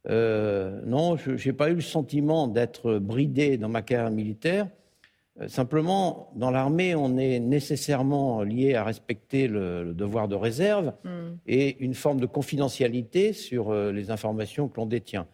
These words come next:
Speaker 2: Hmm.
Speaker 1: Et donc, je me suis tenu à cette règle.
Speaker 2: Est-ce que ça ne crée pas tout de même un peu de frustration parmi, euh, tous les militaires, j'entends, pas seulement les hauts gradés, mais ce devoir de réserve, on appelle l'armée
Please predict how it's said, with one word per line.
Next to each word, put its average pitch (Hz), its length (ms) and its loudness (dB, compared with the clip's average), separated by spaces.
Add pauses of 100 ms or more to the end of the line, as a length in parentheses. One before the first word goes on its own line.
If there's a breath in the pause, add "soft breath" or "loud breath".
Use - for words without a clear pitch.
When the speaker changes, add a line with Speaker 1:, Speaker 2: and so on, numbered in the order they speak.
(160 soft breath)
Speaker 2:
Hmm. 190 180 -10 (100)
Speaker 1:
Et 107 240 0
donc, 107 220 -4
je 110 100 -2
me 107 80 -4
suis 123 180 -6
tenu 127 300 -2
à 120 40 0
cette 127 200 -4
règle. 85 260 -2 (420 loud breath)
Speaker 2:
Est-ce 269 140 0
que - 80 -2
ça - 140 -2
ne 294 60 -2
crée 233 180 -2
pas 269 360 -2
tout - 180 -12
de 202 60 -6
même 226 160 -2
un 202 100 0
peu 185 120 -6
de 180 60 -8
frustration 185 1000 -4
parmi, 185 540 -2
euh, 175 160 0
tous 381 140 2
les 339 120 2
militaires, 254 460 0
j'entends, 175 320 -6
pas 302 160 0
seulement 226 320 0
les 208 120 0
hauts 202 100 2
gradés, 190 440 0
mais 185 120 -4
ce - 120 -4
devoir 247 400 0
de 185 100 -2
réserve, 185 440 2
on 160 60 0
appelle 175 240 0
l'armée 170 300 -2